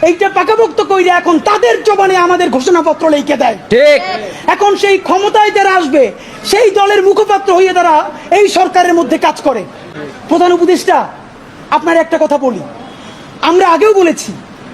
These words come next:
Speaker 1: এই সরকারের সকল উপদেষ্টার এক পা অন্য দেশে, বিপদ হইলে ভাইগে যাবে, কিন্তু আমরা দৃঢ়ভাবে বিশ্বাস করি আপনি ভাগবেন না। এর প্রমাণ, আপনি যদি ভাগতেন, এই পৃথিবীর কোন দেশ আপনারে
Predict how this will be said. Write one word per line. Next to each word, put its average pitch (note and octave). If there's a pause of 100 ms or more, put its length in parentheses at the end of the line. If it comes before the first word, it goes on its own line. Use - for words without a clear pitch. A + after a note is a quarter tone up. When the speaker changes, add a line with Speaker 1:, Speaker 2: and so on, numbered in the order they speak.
(100)
Speaker 1:
এই F#4
সরকারের F#4
সকল E4+
উপদেষ্টার F4 (100)
এক D#4+ (100)
পা F4+ (180)
অন্য E4
দেশে, B3+ (600)
বিপদ F#4+
হইলে F4
ভাইগে C#4
যাবে, A3+ (420)
কিন্তু D#4+
আমরা D#4+
দৃঢ়ভাবে E4
বিশ্বাস D#4+
করি D4+
আপনি C#4+
ভাগবেন A#3+
না। A#3 (640)
এর D#4
প্রমাণ, F4 (540)
আপনি F4
যদি G#4+
ভাগতেন, D#4+
এই F4
পৃথিবীর F4+
কোন G4+
দেশ G4
আপনারে E4+